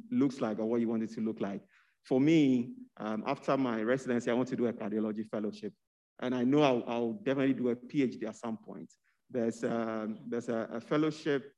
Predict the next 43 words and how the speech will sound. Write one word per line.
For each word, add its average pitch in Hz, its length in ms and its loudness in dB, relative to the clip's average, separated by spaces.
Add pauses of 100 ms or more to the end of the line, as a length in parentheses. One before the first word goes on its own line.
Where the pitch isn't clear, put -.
(260)
the 123 60 -2
fellowship 147 400 0
program 120 360 -4
at 104 140 -8
Hopkins, 104 640 -8 (420)
um, 107 560 -6 (420)
has, 127 420 0
the 127 120 -2
cardiology 135 420 2
fellowship 123 300 -2
program 120 280 0
at 113 100 -2
Hopkins 117 340 -2
has 117 180 0
a 117 60 0
P 135 340 0
H 120 180 -2
D 117 120 -2
component 110 540 -6
to 101 120 -6
it. 95 140 -8 (340)
And 123 100 -2
it's 131 120 -2
something 147 400 0
that 127 140 0
I'm 113 120 -2
interested 120 500 -4
in, 107 140 -2
so 107 160 -4
I 107 80 -2
know 117 160 0
at 107 80 -8
some 117 160 -6
point 107 180 -6
I'll 101 100 -6
be, 98 180 -12
I'll 101 80 -8
be 101 120 -10
doing 104 260 -8
it. 95 100 -12 (580)
And 123 240 -2
again, 143 420 4
that's - 440 -2